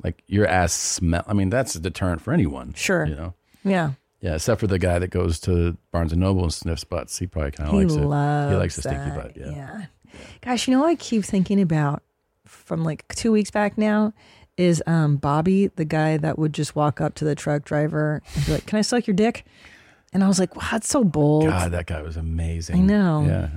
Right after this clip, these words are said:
Speaker 1: "Hey, how you doing?"
Speaker 2: <laughs>
Speaker 1: "I'm Bobby." He's like, "How
Speaker 2: Cool.
Speaker 1: you doing, Bobby?" He's like, "Suck your dick?" "What's that? What, cock sucked?" "No, thank you." "Oh, okay."
Speaker 2: Yeah.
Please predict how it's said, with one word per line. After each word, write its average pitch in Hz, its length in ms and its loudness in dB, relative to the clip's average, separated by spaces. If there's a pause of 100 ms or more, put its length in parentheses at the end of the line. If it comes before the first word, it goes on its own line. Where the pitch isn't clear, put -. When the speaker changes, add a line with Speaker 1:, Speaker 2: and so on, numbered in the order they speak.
Speaker 1:
"Hey, - 600 -2
how 160 120 0
you 196 100 2
doing?" 254 920 2
Speaker 2:
<laughs> - 80 -20
Speaker 1:
"I'm 170 320 -2
Bobby." 127 320 2
He's 107 180 -2
like, 101 180 -2 (680)
"How - 120 -20
Speaker 2:
Cool. 175 140 2
Speaker 1:
you 156 60 6
doing, 175 180 6
Bobby?" 98 220 2
He's 101 120 0
like, 101 100 -4 (100)
"Suck 131 180 -2
your 135 120 -4
dick?" 202 260 0 (400)
"What's 98 160 -4
that? 165 300 -4
What, - 260 -8
cock 143 240 -6
sucked?" 196 300 -2 (1000)
"No, 98 140 0
thank 107 320 -4
you." 110 220 -6
"Oh, 147 400 -4
okay." 147 420 -2 (280)
Speaker 2:
Yeah. 190 300 -2